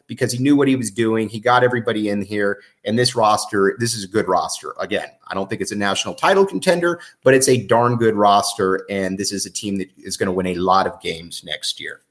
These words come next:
All right, now, transferring over to football in a second, but again, DraftKings Sportsbook app, code word P H N X. N B A finals are on right now. You put in five bucks, you get a hundred fifty dollars in free plays if you're a new customer.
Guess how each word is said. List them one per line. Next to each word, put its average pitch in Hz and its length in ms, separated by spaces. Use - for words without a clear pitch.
All 113 100
right, 85 180
now, 117 320
transferring 151 500
over 131 160
to 123 80
football 160 460
in 143 60
a 131 40
second, 143 400
but 127 80
again, 127 400
DraftKings 117 500
Sportsbook 123 460
app, 160 280
code 127 180
word 120 240
P 131 200
H 120 220
N 113 100
X. 113 440
N 151 140
B 151 120
A 120 80
finals 110 420
are 98 100
on 98 140
right 95 200
now. 90 220
You 87 60
put 156 140
in 123 80
five 110 340
bucks, 101 220
you - 80
get 120 100
a 104 40
hundred 110 300
fifty 101 260
dollars 92 340
in 92 80
free 101 240
plays 98 300
if 95 100
you're 98 120
a - 20
new 98 120
customer. 120 600